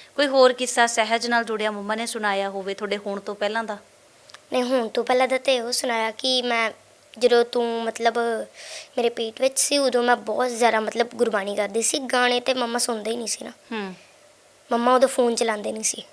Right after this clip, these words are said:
Speaker 1: ਹੂੰ। ਸਵੇਰੇ ਕਿੰਨੇ ਕੁ ਵਜੇ ਉੱਠ ਖੜੀਦਾ?
Speaker 2: ਮੈਂ ਪੰਜ ਵਜੇ ਉੱਠ ਜਾਂਦੀ।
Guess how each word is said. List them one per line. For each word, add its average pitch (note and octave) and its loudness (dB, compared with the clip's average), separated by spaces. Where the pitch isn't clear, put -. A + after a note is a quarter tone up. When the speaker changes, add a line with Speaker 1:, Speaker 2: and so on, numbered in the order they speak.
Speaker 1:
ਹੂੰ। G3+ -6
ਸਵੇਰੇ E4+ 2
ਕਿੰਨੇ D#4+ 0
ਕੁ E4 -4
ਵਜੇ C4 0
ਉੱਠ A3+ -4
ਖੜੀਦਾ? G3 -8
Speaker 2:
ਮੈਂ B3 6
ਪੰਜ A#3 2
ਵਜੇ B3 -2
ਉੱਠ A3 -4
ਜਾਂਦੀ। G3+ -12